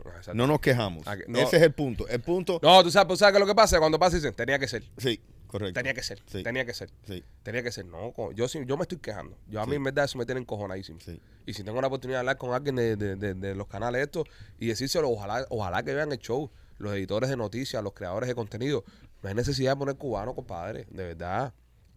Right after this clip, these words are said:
Speaker 1: Nos están cagando a todos. Si hay un cabrón que está haciendo las cosas malas, ponle, ponle el nombre.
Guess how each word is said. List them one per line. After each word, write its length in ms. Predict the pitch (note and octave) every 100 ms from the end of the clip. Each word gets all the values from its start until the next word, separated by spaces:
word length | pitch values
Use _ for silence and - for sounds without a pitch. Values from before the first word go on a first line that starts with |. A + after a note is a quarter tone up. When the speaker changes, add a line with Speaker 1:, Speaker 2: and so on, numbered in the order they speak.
| - - _ -
Speaker 1:
Nos 120 | G2+
están 180 | G2 G2
cagando 340 | - A#2 A#2+ C3+
a 40 |
todos. 320 | B2+ C3+ D#3 _ _ _ -
Si 100 | G2+
hay 80 |
un 60 | A2
cabrón 320 | C3 B2 C3
que 80 | C3
está 80 | B2
haciendo 180 | C#3 C#3
las 80 | C3
cosas 220 | C#3 C3+
malas, 340 | B2 E3+ D#3 - - -
ponle, 280 | C#3 F3
ponle 220 | F3 E3+ F#3
el 40 |
nombre. 340 | F3 G#3 D#4+